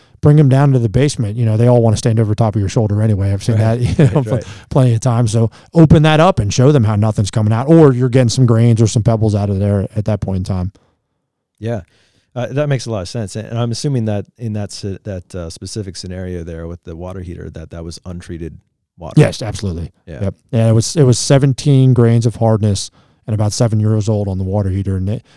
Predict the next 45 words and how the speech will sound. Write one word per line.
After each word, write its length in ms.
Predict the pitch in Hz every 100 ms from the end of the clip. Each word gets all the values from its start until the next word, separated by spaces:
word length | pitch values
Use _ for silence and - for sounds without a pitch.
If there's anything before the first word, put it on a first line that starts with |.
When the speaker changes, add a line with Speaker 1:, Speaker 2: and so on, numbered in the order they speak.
| _
Speaker 1:
it 100 | 113
had 100 | 107
made 340 | 107 120 117
a 60 | 104
fifty 360 | - 127 127 110
pound 320 | 113 110 101
block 240 | 101 104
of 60 | 107
stone 280 | - 98 95
inside 320 | 95 107 92
the 60 | 95
water 220 | 92 87
heater. 260 | 85 90 - -
Speaker 2:
That's 160 | 90 -
crazy. 460 | 90 87 73 69 _ _ _ _ _ -
Do 80 | 117
they 40 |
have 140 | 131 127
that 140 | 104
same 180 | 117 104
model 240 | 98 107
for 100 | 98
diamonds? 500 | 82 80 92 107 107
I 40 | 82
mean, 160 | 82
I 80 | 85
could 160 | - -
get 120 | 127
into 260 | - 120 -
that, 180 | 160 - 139 -
right? 120 | 127 - -
Speaker 1:
<laughs> 240 | - - -
We, 80 | 135
we, 300 | 135 139 143
we 160 | 160 147
might 160 | 151
have 140 | 143 131
something 180 | 143 135
on 120 | 127
our 80 | 120
plate 260 | - 123
there, 220 | 113 101 104
right? 240 | 127 135 135
We'll 120 | 131
go, 240 | 143 139